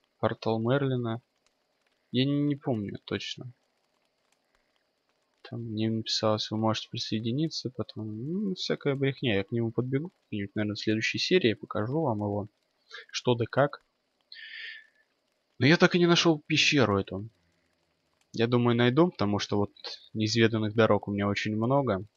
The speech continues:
Вот, например, неизведанная дорога, вот ка-, около этих камней.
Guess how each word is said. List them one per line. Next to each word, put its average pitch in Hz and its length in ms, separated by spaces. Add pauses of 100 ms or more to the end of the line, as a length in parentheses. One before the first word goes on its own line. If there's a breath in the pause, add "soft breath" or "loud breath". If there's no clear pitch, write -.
(100)
Вот, 110 300
например, 127 380
неизведанная 120 580
дорога, 110 400
вот 104 180
ка-, 113 240
около 113 300
этих - 260
камней. 127 600